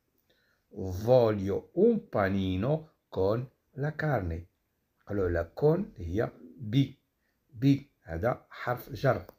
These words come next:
بريبوزيسيوني. ثم يقول له:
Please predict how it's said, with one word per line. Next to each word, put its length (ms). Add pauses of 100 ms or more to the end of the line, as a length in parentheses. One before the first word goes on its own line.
(120)
بريبوزيسيوني. 920 (1800)
ثم 200
يقول 440
له: 440